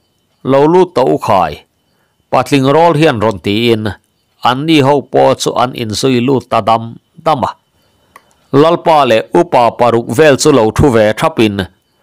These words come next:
Ngur hlir a te han pen lut chu an lo thlek na sa kher mai. Hmm, in mong han hung to u khai. Lalpa in a han ti chuan. An ni ho po chuan, thun mun an rem zui ve ngal thuaya.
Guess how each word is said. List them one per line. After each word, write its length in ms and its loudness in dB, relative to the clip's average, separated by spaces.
Ngur 340 2
hlir 240 2
a 60 0
te 160 -2
han 260 -2
pen 200 0
lut 260 2
chu 80 -2
an 100 -4
lo 220 0
thlek 360 -4
na 160 -4
sa 140 -4
kher 680 -4
mai. 120 -6
Hmm, 340 -6
in 180 -2
mong 220 0
han 180 -2
hung 320 0
to 60 -2
u 140 0
khai. 340 -2
Lalpa 440 0
in 80 -4
a 80 0
han 220 -4
ti 140 -6
chuan. 400 -2
An 240 -2
ni 140 4
ho 180 2
po 280 2
chuan, 380 0
thun 340 -6
mun 160 -6
an 220 -4
rem 160 2
zui 360 0
ve 160 0
ngal 240 0
thuaya. 360 -2